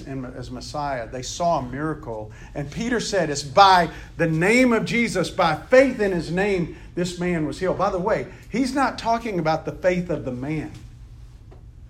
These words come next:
Who's he talking about? The faith of Peter in the power of God, the resurrection power. And that is what raised that guy up. Because Peter was being led by the Spirit. It wasn't just some random healing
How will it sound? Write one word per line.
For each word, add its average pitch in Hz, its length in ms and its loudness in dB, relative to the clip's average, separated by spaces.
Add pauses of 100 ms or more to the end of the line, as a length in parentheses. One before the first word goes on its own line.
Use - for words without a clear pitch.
(120)
Who's 220 180 -4
he 247 120 -8
talking 185 480 -6
about? 101 320 -16
The 127 60 -14
faith 190 360 -2
of 120 160 -14
Peter 156 580 -4
in 139 180 -6
the 117 60 -8
power 185 640 2
of 120 140 -8
God, 151 340 -2
the 123 80 -8
resurrection 160 840 0
power. 180 440 0 (240)
And 165 340 -2
that 233 280 8
is 190 280 -4
what 208 340 4
raised 220 440 2
that 214 340 2
guy 196 480 2
up. 226 320 0 (400)
Because 180 400 2
Peter 269 440 4
was 190 160 4
being 196 380 0
led 226 260 6
by 208 180 6
the 175 120 -2
Spirit. - 720 2 (420)
It 208 140 2
wasn't 233 400 6
just - 260 2
some 220 260 2
random 233 540 4
healing 190 760 4